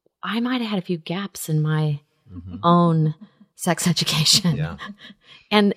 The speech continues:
Speaker 1: can we be learning with our kids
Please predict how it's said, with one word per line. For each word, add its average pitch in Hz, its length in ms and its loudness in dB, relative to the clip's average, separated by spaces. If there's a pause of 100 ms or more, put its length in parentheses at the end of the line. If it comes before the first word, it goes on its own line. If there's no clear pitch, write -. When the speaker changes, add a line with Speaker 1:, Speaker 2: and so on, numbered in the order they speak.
Speaker 1:
can 240 400 2
we 226 180 4
be 190 260 2
learning 180 680 -2
with 185 400 -2
our 165 120 -6
kids 143 640 -8